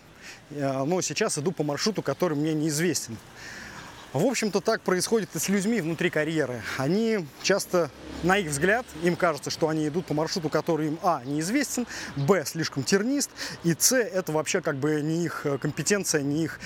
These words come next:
э, направление, и нужно его как бы подсменить. Что здесь,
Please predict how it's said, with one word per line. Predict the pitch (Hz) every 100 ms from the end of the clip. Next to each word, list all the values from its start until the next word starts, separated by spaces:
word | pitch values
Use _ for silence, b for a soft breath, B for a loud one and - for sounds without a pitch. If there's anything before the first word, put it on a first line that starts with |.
| B B
э, | 143 139
направление, | 156 151 170 180 202 170
и | 147
нужно | 165 143
его | 151 160
как | 160
бы | 139
подсменить. | - 151 - 175 208 165 - - - - - - - - - - B B B B 147
Что | - 277 269
здесь, | 160 151 -